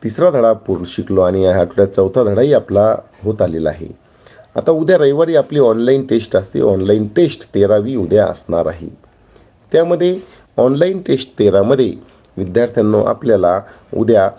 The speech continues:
मानसिक क्षमता चाचणी यावरील आकृत्याही असणार आहेत आणि गणित विषयाचं आपण जे शिकलेलो आहोत त्यावर देखील आपल्याला पेपरमध्ये प्रश्न असणार आहे.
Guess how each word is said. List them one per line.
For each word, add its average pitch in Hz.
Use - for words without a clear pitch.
मानसिक 127
क्षमता 143
चाचणी 113
यावरील 104
आकृत्याही 104
असणार 120
आहेत 104
आणि 87
गणित 107
विषयाचं 98
आपण 87
जे 92
शिकलेलो 160
आहोत 104
त्यावर 98
देखील 95
आपल्याला 90
पेपरमध्ये 92
प्रश्न 104
असणार 78
आहे. 76